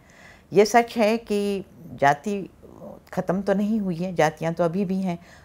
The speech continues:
लोग अपनी ही जाति में शादी करते हैं, और बहुत सारे मज़दूर जो शहर में आके रह रहे हैं, वो जब गांव जाते हैं तो गांव की उन्हीं बंदिशों के अंदर रहते हैं। अब हालांकि ये बंदिशें थोड़ी कमज़ोर पड़ी हैं, थोड़ी ढीली पड़ी हैं,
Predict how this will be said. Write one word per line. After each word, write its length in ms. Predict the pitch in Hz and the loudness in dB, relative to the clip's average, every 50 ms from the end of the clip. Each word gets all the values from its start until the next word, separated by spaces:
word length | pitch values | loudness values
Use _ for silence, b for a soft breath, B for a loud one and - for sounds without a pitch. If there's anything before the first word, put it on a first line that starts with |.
| B | B
लोग 200 | 127 151 170 160 | 0 0 2 2
अपनी 280 | 156 147 - - 160 175 | 2 0 0 0 -2 -2
ही 100 | 190 180 | 0 0
जाति 280 | 160 175 165 165 - 170 | 2 0 0 0 -2 -4
में 120 | 170 170 | -6 -4
शादी 300 | - - 165 156 156 160 | -2 -2 -2 -2 -4 -4
करते 340 | 160 - 170 147 - - 156 | -4 -4 -4 -4 -6 -8 -8
हैं, 280 | 160 160 156 147 B B B B B B B | -6 -6 -6 -8 B B B B B B B
और 100 | - 143 | -8 -6
बहुत 200 | 147 165 185 202 | -4 -4 -4 -4
सारे 240 | - - 185 185 196 | 0 2 2 2 2
मज़दूर 400 | 185 180 180 165 160 170 180 180 | 2 0 0 -2 -2 -4 -4 -4
जो 120 | 165 170 185 | -4 -4 -4
शहर 320 | - - 156 185 202 196 | -4 -2 -2 0 0 0
में 120 | 220 202 | 0 0
आके 260 | 175 160 160 - 147 156 | 0 -2 -2 -2 -4 -2
रह 220 | 147 143 139 147 | -2 -2 -4 -4
रहे 140 | 135 135 131 | -4 -6 -6
हैं, 380 | 131 135 127 127 139 147 170 B B B B B B - | -6 -8 -8 -6 -8 -8 -10 B B B B B B -2
वो 120 | 123 151 180 | 0 0 2
जब 220 | 175 180 170 165 | 4 2 2 4
गांव 280 | 147 165 165 185 208 190 | 4 4 4 4 4 4
जाते 320 | 180 170 160 160 - 147 | 2 2 2 2 0 -2
हैं 180 | 156 170 170 165 | -4 -2 -4 -4
तो 120 | - 170 | -6 -6
गांव 280 | 156 160 156 160 175 170 | -2 -2 0 0 -2 -2
की 120 | - 180 | -4 -4
उन्हीं 220 | 175 175 190 185 | -4 -2 -2 -2
बंदिशों 460 | 170 165 160 160 160 170 - 180 165 165 | 0 -2 -2 -2 -2 -4 -4 -4 -6 -4
के 120 | 165 180 | -4 -4
अंदर 300 | 160 160 170 180 202 185 | -4 -2 0 0 0 0
रहते 380 | 147 143 135 120 120 - - 127 | 0 -2 -4 -6 -8 -10 -12 -12
हैं। 220 | 117 120 127 135 B B B B B B B B B B B B B - | -12 -12 -14 -18 B B B B B B B B B B B B B 0
अब 200 | - - 233 233 | 4 4 4 4
हालांकि 440 | 247 208 202 190 185 185 180 - 202 | 4 2 2 2 2 0 0 -2 -4
ये 440 | 196 185 190 185 185 196 190 - - - 156 | -2 0 0 0 0 -2 -4 -6 -10 -8 -4
बंदिशें 440 | 151 156 160 156 175 - - 190 | -4 -2 -2 -2 -2 -2 -2 -4
थोड़ी 340 | 190 - 190 180 180 196 185 - - - - | -4 -2 -4 -4 -4 -4 -6 -10 -16 -8 -4
कमज़ोर 320 | - 165 170 165 202 208 196 | -2 -2 0 2 2 2 2
पड़ी 300 | 202 156 135 143 135 139 | 2 0 -2 -2 -2 -4
हैं, 200 | 151 160 180 175 - - | -6 -6 -8 -8 -8 -8
थोड़ी 180 | 170 165 175 165 | -6 -4 -4 -4
ढीली 320 | 151 175 180 202 208 208 | -4 -4 -4 -2 -2 -2
पड़ी 300 | 202 - 156 143 143 139 | -2 0 -2 -2 -2 -4
हैं, 180 | 143 147 156 175 | -6 -6 -8 -10